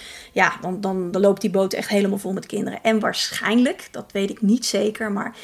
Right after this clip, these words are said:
ik denk ook dat een maatschappij als M S C in het hoogseizoen helemaal niet zit te wachten op zo'n groepscruise.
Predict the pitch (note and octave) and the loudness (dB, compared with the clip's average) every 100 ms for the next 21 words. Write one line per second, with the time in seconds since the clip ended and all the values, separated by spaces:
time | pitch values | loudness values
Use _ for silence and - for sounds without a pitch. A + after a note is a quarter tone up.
0 | - - - - C4 B3+ A3+ G#3 G3+ G3+ | -20 -20 -20 0 0 4 4 4 2 2
1 | G3+ G3+ G3 F#3+ F#3+ F#3 - F#3+ F#3+ F#3 | 2 -2 -2 0 2 0 -4 0 2 2
2 | - - F#3+ F3+ - G3 F#3+ - F#3+ - | -2 -4 -4 -2 0 2 2 0 -4 -4
3 | F#3+ G#3+ - F#3 G#3 G3 F#3+ G3 G3 G3+ | 2 2 2 -4 -2 -2 -2 -2 -2 -2
4 | G3 - F3 F3+ - - - - - - | -4 -8 -6 -6 -6 -8 -8 -8 -10 -8
5 | G3 - G#3 E3+ C4 - | -8 -8 -10 -8 -8 -10